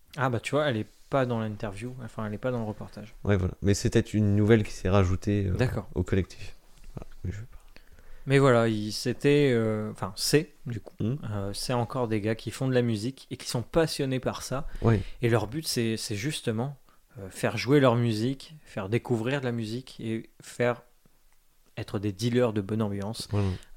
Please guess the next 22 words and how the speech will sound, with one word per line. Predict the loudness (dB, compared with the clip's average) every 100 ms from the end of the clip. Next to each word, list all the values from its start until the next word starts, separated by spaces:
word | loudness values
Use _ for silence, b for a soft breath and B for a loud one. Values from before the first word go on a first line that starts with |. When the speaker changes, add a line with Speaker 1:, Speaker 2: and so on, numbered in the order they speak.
| -6
Speaker 1:
Euh, | -4 -2 -4 -6 -8 -10
réellement | -4 -2 0 0 0
créer | -2 -8 -2 0 0
un | -2
collectif | -2 -2 -2 -4 -6 -6 -6 -14 B B B
qui | -4 0
permet | 2 4 4
de | 2
rassembler | 4 2 2 0 0 0
les | 0
gens | -2 -4 -6 -2
autour | -2 0 2 2 2
d'un | -2 -2
seul | -4 0 2
et | 4
même | 0
objectif, | -2 -2 -4 -6 -6
s'amuser. | -2 0 2 2 0 -2 -6 B B B B B B B -4
Que | -2
ce | 0
soit, | 0 2 2 2
euh, | 0